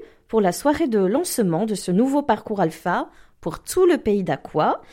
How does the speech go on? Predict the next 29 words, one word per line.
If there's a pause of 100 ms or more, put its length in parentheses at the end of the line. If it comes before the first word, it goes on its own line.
(220)
C'est
donc
le
vendredi
vingt
et
un
février, (920)
début (120)
dix-neuf
heures
quinze. (300)
Ça
a
lieu
au
foyer
Sainte-Marie, (300)
cinq
rue
Pécastin
à
Dax. (380)
Au
cours
de
la
soirée,
donc,